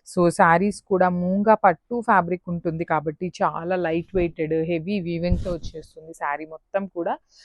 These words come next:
బోర్డర్స్ చూడండి, కంప్లీట్‌గా కూడా హెవీ కాంజీవరం బోర్డర్స్ ఉంటాయి. బాడీ అంతా కూడా మీకు ఇట్లాగా కంప్లీట్ సీక్వెన్స్ వర్క్ and జెరీ, ఆ, జెరీ మీనాకారీతో తీసుకొని మిషన్ ఎంబ్రాయిడరీ ఇచ్చారు.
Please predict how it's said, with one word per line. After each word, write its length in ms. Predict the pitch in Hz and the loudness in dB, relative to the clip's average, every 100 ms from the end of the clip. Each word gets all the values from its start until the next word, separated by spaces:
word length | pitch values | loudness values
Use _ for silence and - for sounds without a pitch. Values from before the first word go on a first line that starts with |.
| _ | _
బోర్డర్స్ 500 | 180 190 196 240 - | 4 6 6 4 0
చూడండి, 220 | 185 160 160 | -8 -6 -2
కంప్లీట్‌గా 640 | 170 175 220 214 196 208 | -2 -2 -6 -6 -2 -2
కూడా 280 | 202 180 185 | -2 -2 -4
హెవీ 300 | 185 165 196 | -4 -4 -4
కాంజీవరం 640 | 202 165 156 180 185 170 156 | -2 -2 -2 2 4 2 0
బోర్డర్స్ 420 | 143 147 170 175 | 0 0 -4 -6
ఉంటాయి. 340 | 160 147 170 262 _ _ 170 | -8 -6 -6 -8 _ _ 6
బాడీ 320 | 185 190 208 | 10 10 8
అంతా 260 | 196 185 202 | 2 4 2
కూడా 280 | 202 190 | 2 0
మీకు 220 | 175 170 175 | 2 0 -4
ఇట్లాగా 360 | 165 170 185 - | 0 0 0 0
కంప్లీట్ 400 | 190 180 202 202 | -2 0 -2 -2
సీక్వెన్స్ 560 | - 208 190 214 208 - | -6 -8 -4 -2 -2 -4
వర్క్ 260 | 180 240 294 | 0 0 0
and 120 | 208 | -4
జెరీ, 300 | 160 175 170 - | -2 -2 -2 -4
ఆ, 200 | 151 151 | -4 -2
జెరీ 520 | 147 175 175 254 370 302 | -2 2 2 4 0 2
మీనాకారీతో 760 | 202 202 208 196 180 180 185 | 0 2 2 4 2 2 -2
తీసుకొని 460 | 170 180 - 208 285 | -4 -6 -6 -6 -4
మిషన్ 320 | 240 185 214 | -4 -6 -4
ఎంబ్రాయిడరీ 540 | 196 185 180 160 180 226 | -2 0 0 -2 -4 -6
ఇచ్చారు. 400 | 143 - 123 | -6 -10 -10